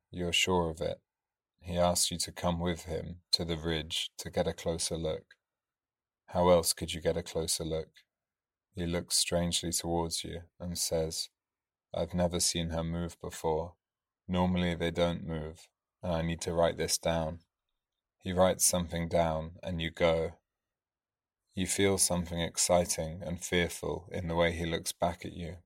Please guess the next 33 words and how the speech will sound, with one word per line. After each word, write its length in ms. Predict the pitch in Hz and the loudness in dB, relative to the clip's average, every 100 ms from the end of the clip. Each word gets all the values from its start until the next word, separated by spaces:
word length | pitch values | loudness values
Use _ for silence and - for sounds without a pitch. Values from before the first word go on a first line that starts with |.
| - | -12
before 320 | 85 - 78 | -8 -6 -4
starting 460 | - 82 82 85 | 0 0 0 -2
to 100 | 85 | -4
walk. 540 | 80 85 80 - - _ _ _ _ _ _ | -4 -2 -4 -6 -12 _ _ _ _ _ _
So 160 | - - | -6 2
you 180 | 90 90 | 6 8
ask 320 | 92 87 - | 8 6 2
him, 260 | 82 80 80 _ _ _ _ | -4 -6 -10 _ _ _ _
"What 180 | 98 98 | -2 0
did 160 | 98 87 | -2 -2
you 100 | 90 | 0
do 280 | 95 90 | 2 2
before 480 | 82 85 - 85 87 | 2 -4 0 4 6
I 80 | 82 | 6
arrived?" 640 | 82 82 85 80 85 - - _ _ _ _ _ _ _ _ _ _ | 4 6 6 4 0 -6 -16 _ _ _ _ _ _ _ _ _ _
He 100 | - | -6
tells 380 | - 92 87 - | 4 4 4 0
you 60 | |
that 160 | 82 - | -2 -2
nothing 440 | 85 87 - 82 | 0 0 -2 -4
was 140 | 85 - | -4 -4
different. 580 | 90 87 - 85 87 - _ _ _ _ _ _ | -4 -4 -2 -2 -2 -10 _ _ _ _ _ _
His 200 | 92 87 | -4 4
life 320 | 87 87 - | 4 4 0
was 120 | 82 | 0
checking 440 | - 87 82 87 85 | 2 4 2 0 -2
the 80 | |
person 500 | 85 82 85 - 85 | 0 2 2 0 -2
to 80 | 87 | 0
see 200 | - 85 | 0 2
if 140 | 82 - | -2 0
they 120 | 82 | 0
moved, 520 | 82 82 80 80 - | 0 -2 -4 -8 -14